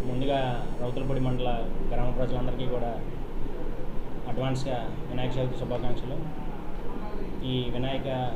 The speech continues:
నవరాత్రుల సందర్భంగా, ఆ, ఎవరైతే ఈ పందిర్లు ఏర్పాటు చేస్తున్నారో, గణేష్ మండపాలు ఏర్పాటు చేస్తున్నారో, అందరూ కూడా తప్పనిసరిగా ముందస్తు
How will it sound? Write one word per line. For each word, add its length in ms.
నవరాత్రుల 400
సందర్భంగా, 640
ఆ, 240
ఎవరైతే 520
ఈ 180
పందిర్లు 680
ఏర్పాటు 320
చేస్తున్నారో, 380
గణేష్ 360
మండపాలు 340
ఏర్పాటు 340
చేస్తున్నారో, 320
అందరూ 180
కూడా 180
తప్పనిసరిగా 580
ముందస్తు 640